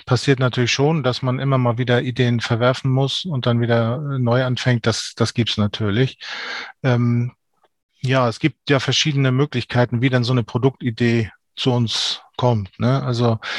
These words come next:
einmal, wie du sagst, äh, die Geschäftsführung kann sagen, so, "Ich möchte jetzt aber einen Lautsprecher in der und der Preisrange haben, mach mal." Dann gibt's eben auch noch verschiedene andere Möglichkeiten. Also durch Marktanalysen stellt man fest, da fehlt irgendwo was in unserer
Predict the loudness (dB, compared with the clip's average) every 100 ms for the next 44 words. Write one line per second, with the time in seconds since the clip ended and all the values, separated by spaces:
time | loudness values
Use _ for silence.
0 | -8 -10 -14 -2 0 2 0 0 0 2
1 | 0 0 -8 -2 0 0 0 -2 -4 -2
2 | 0 0 0 0 0 2 0 2 0 0
3 | -2 0 -2 -2 -4 0 0 2 0 -2
4 | -4 -2 0 0 0 -2 0 0 0 -6
5 | -14 _ _ -2 0 0 -2 0 0 0
6 | -4 -6 0 0 2 2 0 -2 -10 -10
7 | -10 -12 -16 _ -2 0 0 0 -4 -2
8 | 0 2 2 0 -2 -2 0 2 2 2
9 | 0 -2 -2 -4 0 0 0 -2 -2 -2
10 | 0 0 0 0 -2 0 0 0 0 -2
11 | -2 0 0 0 -4 0 0 0 0 0
12 | 2 0 0 0 -2 -2 0 0 0 -4
13 | -4 -2 0 2 0 -2